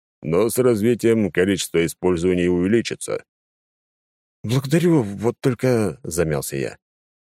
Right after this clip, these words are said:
"Нет, твои атаки не обязательно должны выглядеть как птички", будто прочитав мои мысли, ответил он.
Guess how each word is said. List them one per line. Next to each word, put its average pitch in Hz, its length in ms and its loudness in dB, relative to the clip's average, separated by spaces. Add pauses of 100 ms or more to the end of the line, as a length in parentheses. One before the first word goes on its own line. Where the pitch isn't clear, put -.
(100)
"Нет, 80 580 2 (180)
твои 87 300 4
атаки 92 420 2
не 87 120 2
обязательно 82 720 2
должны 80 380 0
выглядеть 80 500 -2
как 80 200 -4
птички", - 560 -6 (580)
будто 80 360 -4
прочитав - 480 -2
мои 82 160 0
мысли, 87 320 -2
ответил 78 420 -2
он. 67 220 -4